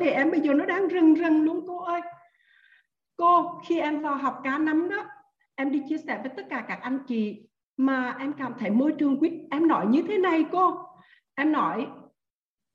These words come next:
"Trai đã tìm được đường về nhà và trai đã về được nhà của mình rồi. Trai đã về được nhà của mình rồi. Trai đã thấy được người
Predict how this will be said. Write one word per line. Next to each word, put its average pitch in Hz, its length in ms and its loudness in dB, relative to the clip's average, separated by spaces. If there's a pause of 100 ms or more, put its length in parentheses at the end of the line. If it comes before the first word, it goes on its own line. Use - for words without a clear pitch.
(220)
"Trai 269 180 -2
đã - 280 -8
tìm 247 260 2
được 220 200 -2 (260)
đường 269 280 0
về 247 180 -2
nhà 247 460 0 (180)
và 254 400 -2
trai 302 180 -2
đã 247 220 -8 (100)
về 277 100 4
được 254 420 2
nhà 285 300 2 (100)
của 277 80 -6
mình 262 320 8
rồi. 262 220 0 (1600)
Trai 370 120 2
đã 320 120 0 (120)
về 294 180 0
được 269 240 -2
nhà 262 260 2
của 294 100 -6
mình 269 220 8
rồi. 262 140 4 (1600)
Trai 427 140 0
đã - 180 -4
thấy - 180 0
được 294 240 -6
người 339 320 6